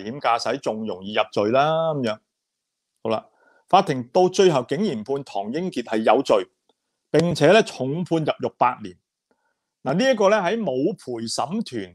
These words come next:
嘅判決，一種嘅叫有為常識，有為 common sense。嗱，咩叫普通法呢？普通法就係一個使用 common sense 嚟去判案，唔係使用一個嘅叫做純粹一條法例。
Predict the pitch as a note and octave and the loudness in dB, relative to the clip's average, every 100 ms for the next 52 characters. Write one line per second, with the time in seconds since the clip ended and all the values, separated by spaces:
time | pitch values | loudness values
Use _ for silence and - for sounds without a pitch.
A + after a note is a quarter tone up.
0 | _ C#3+ C3 A#2+ - C#3+ C#3 A#2+ C3 - | _ -2 0 -2 -2 -2 -2 0 -2 -2
1 | _ _ _ _ _ _ - A3+ G3 G#3 | _ _ _ _ _ _ -2 2 4 4
2 | E3+ D#3+ C3+ A#2+ A2 D3+ F#3+ A#2 G2+ - | 4 2 2 2 2 0 2 0 -2 -8
3 | G2 G2 - F#3 _ A#2+ C3 D#3+ F#2+ - | -8 -6 -4 -4 _ -2 0 -2 -4 -6
4 | G3+ G3 F#3 E3 E3+ D3 G#2+ A2+ G#2 F#3 | -4 -2 -4 -2 -2 -2 -4 -4 -2 -4
5 | F3 B2+ - G#2+ C#3 F3 D#3+ C3 B2 C3+ | -2 -2 -2 -6 -4 -6 0 2 2 -2
6 | C#3 - D3 G3 F3+ C3 - G2+ G2+ F#2+ | -4 -4 -4 -4 0 0 0 -4 -4 -6
7 | _ _ _ - G#3 E3 D3 C#3+ - - | _ _ _ -4 2 4 4 2 -10 -10
8 | - B2 E3 G#3 C3 B2 - G3 G3+ G3 | -6 -4 0 2 0 -4 -6 -4 -2 -2
9 | F3+ G3+ F#3+ C3+ - G#2 A2+ B2 C3+ B2 | 0 0 0 0 -2 -2 -2 -2 -2 -2
10 | A#2+ G#2+ F2+ _ _ _ _ _ B2 C#3 | 0 -2 -2 _ _ _ _ _ -2 0
11 | C#3 A#2+ - C3+ F3+ G#3+ D#3 F#3+ C#3 C3+ | 0 0 -2 0 4 4 2 2 2 2
12 | B2+ C3+ A#2+ A2+ - G2+ G2 B2+ D#3 - | 0 -2 -2 -4 -4 -8 -6 -2 -2 -4
13 | G2 - A#2+ A#2 A2+ F#2 | -8 -2 -2 -2 -6 -8